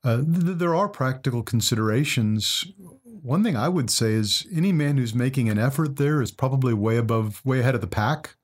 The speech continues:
So many wives would just be thrilled if their husband would say, "Can we pray together for a couple minutes before we go to bed at night? Could I read a verse before we have a meal?" Uh,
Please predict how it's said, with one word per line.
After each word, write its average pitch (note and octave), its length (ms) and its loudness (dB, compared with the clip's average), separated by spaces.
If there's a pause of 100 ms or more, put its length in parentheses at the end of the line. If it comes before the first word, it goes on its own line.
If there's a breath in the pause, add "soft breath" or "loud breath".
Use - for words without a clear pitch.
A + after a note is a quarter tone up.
(220 soft breath)
So - 200 -4
many G3 160 0
wives B2+ 520 0
would A#2+ 120 0
just B2+ 240 -2
be A#2+ 80 2
thrilled B2+ 560 -2
if - 80 -8
their A2+ 160 -2
husband A#2+ 500 2
would A2+ 180 -2
say, A2+ 240 0
"Can C#3 160 0
we C3 100 2
pray G#2+ 260 0
together B2 340 2
for B2+ 160 -4
a C3 60 -2
couple B2+ 200 -2
minutes A#2+ 240 0
before - 140 -2
we A#2+ 60 0
go B2 80 0
to A#2+ 80 0
bed A2 180 0
at A#2+ 80 -2
night? A#2+ 460 0 (680)
Could A2 140 -2
I - 20 2
read A2 140 2
a A2 40 -2
verse B2+ 300 0
before B2 300 -2
we A#2 60 2
have A#2+ 120 2
a A#2+ 60 0
meal?" A#2 680 0 (880)
Uh, G#2+ 220 0